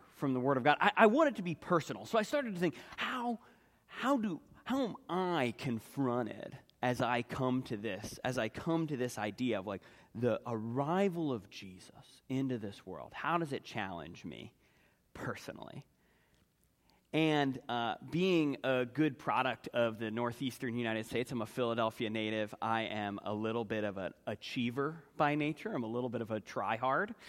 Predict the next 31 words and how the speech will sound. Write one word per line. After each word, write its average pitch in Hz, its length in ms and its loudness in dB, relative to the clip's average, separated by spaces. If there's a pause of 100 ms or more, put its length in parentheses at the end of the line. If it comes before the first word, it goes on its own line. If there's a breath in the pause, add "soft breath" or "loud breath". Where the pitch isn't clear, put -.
(280 loud breath)
and, 110 320 2
uh, 104 240 6 (300 loud breath)
it's 113 180 2
beaten 127 280 0
into 123 260 0
us 143 280 -2
up - 160 -2
there. 120 280 2 (180)
And, 113 380 0
uh, 107 380 4 (440)
and 135 180 0
so 131 320 4
I 131 180 6
init-, 143 480 4
so 156 140 4
immediately, 139 720 4 (300 loud breath)
um, 113 360 2
when 135 140 6
I 113 80 2
thought 156 360 4
about 127 200 2
this 117 140 -6
series, 135 580 6
I 113 120 2 (180)
thought 139 320 0
about 98 340 0 (360 loud breath)
how 190 320 0
much 143 600 0
of 104 120 -6
my 110 420 0
identity 90 800 -8